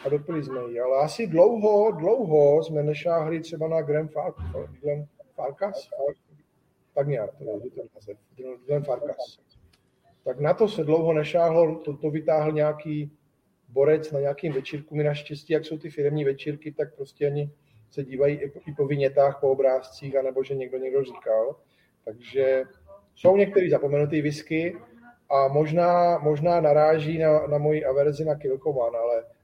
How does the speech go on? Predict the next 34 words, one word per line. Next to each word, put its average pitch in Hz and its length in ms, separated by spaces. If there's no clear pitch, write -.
to, - 380
<laughs> - 580
to, 160 320
to, 139 200
to, 139 320
to 151 160
nevím. 120 320
Možná, 127 280
že 123 100
jo. 107 300
Jako, 98 240
já, 139 260
já 147 380
nemám 139 280
rád 123 280
Palinu 120 400
Kilchomana 113 600
a - 20
nemám 135 380
rád 117 200
její 120 240
produkci, 110 500
jako, 101 320
takže, 107 300
takže 135 280
máme 147 180
tady 156 180
jednu 151 160
lahev, 165 500
která 147 260
je 139 100
úplně 160 380
v 131 80
rohu. 165 520